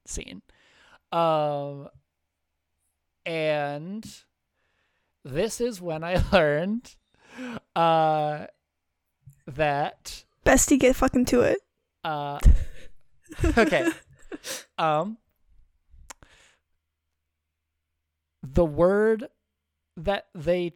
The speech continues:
Speaker 1: that, that, that Netflix translates into English as crush does not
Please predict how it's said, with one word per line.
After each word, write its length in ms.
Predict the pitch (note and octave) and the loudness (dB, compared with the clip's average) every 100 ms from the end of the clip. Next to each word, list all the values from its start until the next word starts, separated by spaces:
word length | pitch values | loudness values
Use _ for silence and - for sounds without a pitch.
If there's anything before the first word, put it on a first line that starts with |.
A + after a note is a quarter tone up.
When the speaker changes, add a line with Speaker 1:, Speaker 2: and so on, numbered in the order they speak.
| - | -10
Speaker 1:
that, 200 | E3+ E3 - | -6 -6 -2
that, 200 | E3 - | -4 -4
that 260 | E3 E3+ - | -2 -2 0
Netflix 580 | E3+ D#3+ G3 - - - _ _ | 0 2 0 -2 -6 -14 _ _
translates 640 | - F3 E3 E3+ F3 F3 | -6 -2 -2 0 0 0
into 260 | - D#3+ G#3+ | -2 -4 -2
English 420 | D#3+ C#3 C#3+ C#3+ - | -2 0 -2 -2 -6
as 360 | D#3+ C3+ C3+ - | -4 -4 -4 -8
crush 760 | - - F3 C3+ C#3 - - - _ _ _ _ _ D3 | -4 2 2 2 -2 -10 -14 -18 _ _ _ _ _ -2
does 380 | D3+ E3+ E3+ D3+ | 4 4 4 -2
not 340 | E3 E3+ - | -2 0 -2